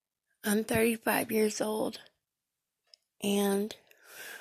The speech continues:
three of my last lovers that, I call them lovers because they never became husbands, but two of them died and one had a stroke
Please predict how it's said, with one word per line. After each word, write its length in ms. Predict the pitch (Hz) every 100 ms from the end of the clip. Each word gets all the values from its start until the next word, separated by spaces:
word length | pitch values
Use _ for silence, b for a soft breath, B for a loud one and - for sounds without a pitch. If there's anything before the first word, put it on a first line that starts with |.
| B B B B B B B _ _ _ -
three 360 | 226 240 247 - B B B B
of 300 | 208 208 208
my 220 | 208 208 214
last 460 | 220 214 214 -
lovers 480 | 214 196 208 208 -
that, 400 | - 202 196 202 - _ b b b b b b b _ _
I 80 | 220
call 280 | - 220 226
them 220 | 220 214
lovers 420 | 208 202 202 208 -
because 320 | 214 220 208
they 120 | 208
never 280 | 208 208 208
became 400 | 214 208 214 202
husbands, 680 | 196 202 - 208 202 202 - _ b b 233
but 140 | 214
two 140 | - 254
of 160 | 240
them 220 | 247 220
died 360 | 208 196 196 196
and 120 | 202
one 140 | 208 208
had 320 | 208 214 202
a 20 |
stroke 540 | - 208 202 208 -